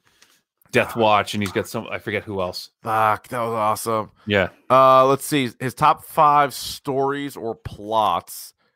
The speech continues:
Speaker 2: Uh, the Mandalore plot, which we
Speaker 1: Mm-hmm.
Speaker 2: mentioned. Uh, the clone sh-, uh, ship plot from, uh, the beginning of season six.
Speaker 1: Yeah, that was good.
Speaker 2: You like that.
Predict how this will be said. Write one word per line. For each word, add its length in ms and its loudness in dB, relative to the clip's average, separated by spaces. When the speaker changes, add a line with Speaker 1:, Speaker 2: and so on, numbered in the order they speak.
Speaker 2:
Uh, 320 6
the 300 -6
Mandalore 580 2
plot, 360 4
which 120 -12
we 80 -8
Speaker 1:
Mm-hmm. 80 -2
Speaker 2:
mentioned. 360 0
Uh, 240 4
the 120 -4
clone 680 0
sh-, 440 -16
uh, 240 -2
ship 340 -8
plot 480 0
from, 580 0
uh, 460 -2
the 60 -18
beginning 420 -2
of 100 -6
season 300 -10
six. 540 -14
Speaker 1:
Yeah, 220 4
that 100 4
was 100 4
good. 240 0
Speaker 2:
You 80 -8
like 180 -4
that. 320 0